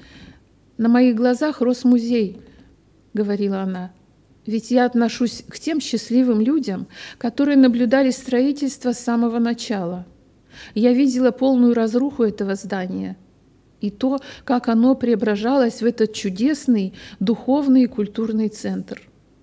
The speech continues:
Но, конечно, она не только наблюдала,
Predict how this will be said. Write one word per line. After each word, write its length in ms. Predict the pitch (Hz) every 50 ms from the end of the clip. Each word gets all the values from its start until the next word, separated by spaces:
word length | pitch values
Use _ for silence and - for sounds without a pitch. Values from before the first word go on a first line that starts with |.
| _ _ _ _ - - - _ _ _ _ _ - - - - - -
Но, 100 | 226 220
конечно, 440 | - 262 269 269 294 285 - 247 233
она 120 | 233 233
не 140 | 233 240 247
только 300 | 247 277 277 269 - 254
наблюдала, 720 | 240 226 214 214 214 233 196 214 208 202 196 190 185 190